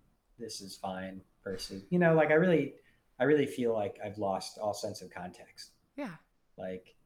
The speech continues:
Speaker 1: what is fine? What is not fine? What should be sucked up?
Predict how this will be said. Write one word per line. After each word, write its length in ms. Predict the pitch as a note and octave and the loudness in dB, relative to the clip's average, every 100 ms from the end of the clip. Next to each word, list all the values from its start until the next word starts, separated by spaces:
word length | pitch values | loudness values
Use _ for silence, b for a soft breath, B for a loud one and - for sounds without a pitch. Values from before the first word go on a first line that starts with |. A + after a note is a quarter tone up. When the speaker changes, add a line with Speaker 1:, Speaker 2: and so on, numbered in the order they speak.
| _ - | _ -6
Speaker 1:
what 200 | G#2+ G2+ | -4 -2
is 160 | F#2+ | -6
fine? 440 | - F#2+ F#2 F#2 F#2 - | -8 -8 -6 -10 -14 -12
What 180 | G2+ G2 | -8 -8
is 140 | - | -8
not 240 | F#2 F2+ | -12 -12
fine? 360 | - F2+ F2 F2+ _ _ _ - | -12 -12 -10 -14 _ _ _ -12
What 180 | G#2 G2 | -10 -8
should 160 | G2 | -10
be 240 | F#2+ F#2 F#2+ | -8 -10 -10
sucked 380 | - G2+ F#2 - | -10 -8 -8 -6
up? 300 | F#2+ F#2 | -6 -6